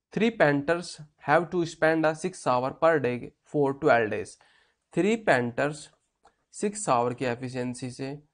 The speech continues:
बारह दिन तक काम करते हैं, तो टोटल काम कितना कर लेते हैं वो दोस्तों? वो कर लेते हैं बारह छः बहत्तर, तिया छत्तीस, अ, छत्तीस, अठारह, अठारह दूनी छत्तीस, अठारह अठारह तीन इक्कीस, दो सौ सोलह काम। But आगे क्या दे रखा है दोस्तों इस क्वेश्चन में,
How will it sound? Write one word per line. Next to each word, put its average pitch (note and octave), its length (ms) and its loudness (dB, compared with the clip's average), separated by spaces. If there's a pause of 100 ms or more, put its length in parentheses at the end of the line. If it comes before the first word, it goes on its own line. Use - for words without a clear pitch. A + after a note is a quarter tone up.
(280)
बारह C3+ 320 6
दिन F3 180 -4
तक D#3 200 -4
काम B2 240 -2
करते A#2+ 260 -4
हैं, C#3 60 -8
तो D#3 60 2
टोटल E3+ 300 -2
काम D3+ 240 2
कितना C#3 280 -6
कर A#2 160 -4
लेते A#2 260 -4
हैं A#2+ 80 -2
वो B2+ 140 -6
दोस्तों? C#3+ 480 -12 (340)
वो D#3+ 100 0
कर F3 140 -2
लेते C3+ 200 -2
हैं D3+ 60 -4
बारह C3 200 2
छः C#3+ 200 -4
बहत्तर, B2 360 -6
तिया B2 320 -8 (100)
छत्तीस, D3+ 500 -12
अ, C3 680 -8 (1500)
छत्तीस, C3 320 -8
अठारह, B2+ 460 -6 (420)
अठारह B2 400 -4
दूनी B2 180 -6
छत्तीस, C#3+ 380 -8
अठारह B2 300 -6
अठारह B2 220 -10
तीन A#2+ 180 -8
इक्कीस, A2+ 320 -12 (160)
दो C#3 140 -4
सौ D#3 100 -8
सोलह A#2+ 280 -4
काम। - 280 -10 (640)
But G#3 240 6
आगे D3+ 280 4
क्या F#3+ 100 -2
दे F#3 100 -4
रखा F3+ 200 -4
है E3+ 60 0
दोस्तों D#3 260 -2
इस D3+ 80 -10
क्वेश्चन C#3 280 -10
में, C#3 400 -6